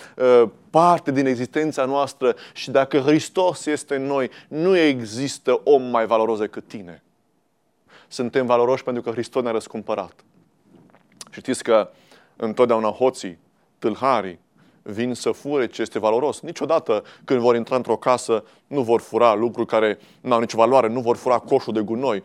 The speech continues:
nu vor fura, uh, rezidul, nu vor fura foi, mototolituri. Întotdeauna vor fura ceea ce este cel mai valoros în casa ta.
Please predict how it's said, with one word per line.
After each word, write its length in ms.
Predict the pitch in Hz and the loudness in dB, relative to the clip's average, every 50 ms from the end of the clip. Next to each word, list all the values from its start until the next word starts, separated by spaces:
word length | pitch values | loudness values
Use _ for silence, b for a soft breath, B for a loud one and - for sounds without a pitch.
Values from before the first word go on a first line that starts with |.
| B B B | B B B
nu 120 | B 120 131 | B -6 -4
vor 180 | 120 120 127 | 0 0 0
fura, 440 | 127 - - 123 131 135 127 117 104 B B B B | 0 -2 0 4 6 6 6 6 4 B B B B
uh, 220 | B 120 117 113 107 101 98 - | B 4 4 4 4 2 0 -4
rezidul, 640 | - 117 120 123 117 101 113 151 160 127 120 113 110 | 0 2 2 2 2 2 -2 -2 -2 -2 -2 -4 -2
nu 80 | 127 | 0
vor 180 | 131 127 139 135 | 2 2 2 2
fura 300 | - - 135 135 127 117 | 2 4 6 6 6 6
foi, 280 | - - - 160 156 | 4 4 6 6 6
mototolituri. 600 | 139 127 120 123 113 123 120 131 143 143 135 113 113 | 6 6 2 0 0 0 0 0 0 0 0 0 0
Întotdeauna 640 | 110 107 - - 170 175 151 135 139 151 160 151 139 | 0 -2 0 2 2 4 6 4 4 4 4 2 2
vor 320 | 117 98 98 120 143 147 | 0 0 4 6 8 8
fura 540 | 131 - - 123 113 113 117 127 143 160 165 - B B B B | 6 4 -6 -4 0 2 4 4 4 2 0 -4 B B B B
ceea 240 | - - 156 151 160 | 0 4 4 6 6
ce 140 | 156 - 160 | 4 2 0
este 200 | 151 - - 127 | 0 0 -2 -4
cel 280 | - - - 170 180 | -2 4 6 6 6
mai 220 | 185 175 180 170 160 | 6 8 8 8 8
valoros 400 | 160 151 143 143 151 156 - - | 8 8 8 8 6 6 4 2
în 140 | 147 139 | -2 -4
casa 360 | 135 - 131 123 120 - 135 123 | -2 0 0 0 2 2 -2 0
ta. 240 | - - 127 104 | 2 0 0 0